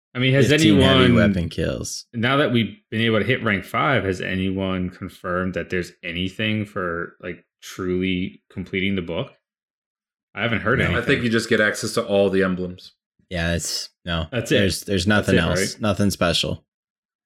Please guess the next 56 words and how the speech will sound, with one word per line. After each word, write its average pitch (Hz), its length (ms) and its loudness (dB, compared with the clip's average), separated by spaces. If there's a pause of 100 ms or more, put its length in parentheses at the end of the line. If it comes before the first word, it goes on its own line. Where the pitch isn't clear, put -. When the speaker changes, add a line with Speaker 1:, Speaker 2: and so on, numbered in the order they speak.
(340)
Speaker 3:
Yeah, 101 280 -10
so, 104 420 0 (500)
I - 20 -10
mean, 127 180 0
it, 123 300 -6
it's 156 380 -2
more 151 260 6
of 135 80 2
an 123 220 4
ego 113 320 4
stroke 110 380 0
thing 101 200 0
than 98 140 2
anything 98 300 -2
else 95 160 2
Speaker 1:
Yeah. 90 60 -6
Speaker 3:
to 92 60 -8
be 101 160 0
able 92 140 -2
to 95 80 -2
say, 95 180 0
"I 87 40 0
completed 92 380 -4
the 92 100 -2
entire 85 280 -4
book." 82 300 -8 (300)
So, 80 260 -16 (500)
Speaker 1:
Hmm. 101 140 -8 (260)
Speaker 3:
um, 110 260 0
it 139 120 2
is 147 160 4
what 151 120 6
it 135 140 2
is. 143 440 0
Um, 113 480 2 (640)
I'm 117 140 -2
just 123 160 0
hoping 123 380 2
that 113 240 4
they 110 80 0
do, 113 160 -10 (100)
they 107 220 -2
change 117 340 -2
that 104 180 0
mode 101 280 0
up 95 180 -4 (100)
a 95 60 -12
little 95 240 -4
bit, 95 220 -2
and 90 240 -4 (500)
there's 110 160 -2
a 110 140 4
whole 117 160 4
bunch 113 200 2
of 107 120 2
ideas. 107 580 2